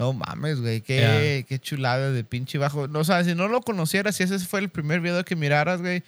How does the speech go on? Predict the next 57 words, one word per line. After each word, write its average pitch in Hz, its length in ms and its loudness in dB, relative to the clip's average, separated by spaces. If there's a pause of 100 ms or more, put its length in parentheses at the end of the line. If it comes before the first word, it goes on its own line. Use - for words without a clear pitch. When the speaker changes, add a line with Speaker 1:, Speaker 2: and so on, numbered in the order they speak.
(260)
Speaker 1:
tú 156 80 0
ni 175 120 4
en 156 200 2
cuenta 151 320 0
que - 80 -6
Speaker 2:
Fan. 131 180 4
Speaker 1:
tocara, 139 240 4
que 147 120 0
toca 143 560 4
bajo 139 420 2
de, 123 300 4
de 117 100 2
Speaker 2:
<laughs> - 20 0
Simón. 147 180 6
Speaker 1:
acordeón 135 280 4
o 131 100 4
de 120 200 4
norteño, 117 680 -2
güey. 107 160 -6 (260)
Speaker 2:
Simón. 113 180 4
Speaker 1:
No, 170 180 4
este 175 180 -2
vato 151 220 -2
toca 151 260 -6
con 143 160 2
un 135 80 2
grupo 139 320 0
de 139 220 2
rock, 110 340 0
la 117 140 -6
chingada, 110 440 -4
Speaker 2:
Sí. 120 60 2
Speaker 1:
güey. 110 240 0 (220)
O 127 180 0
de 123 140 2
jazz, 123 260 2
güey, 139 140 -8
con 135 140 -2
el 123 100 -2
pinche 127 280 -4
slapeo 127 480 0
Speaker 2:
Sí. 127 60 6
Speaker 1:
ahí. 117 400 4 (360)
Eh, 117 460 -2
no, 110 140 -6
es 135 60 -6
Speaker 2:
Sí, 147 100 -2
Speaker 1:
una 135 80 4
Speaker 2:
yo 143 60 6
lo, 156 120 6
Speaker 1:
chingonería, 131 380 4
Speaker 2:
lo, 120 60 -2
lo 131 80 -2
Speaker 1:
güey. 131 120 8
Speaker 2:
sigo 160 260 2
en 160 80 4
TikTok 160 440 0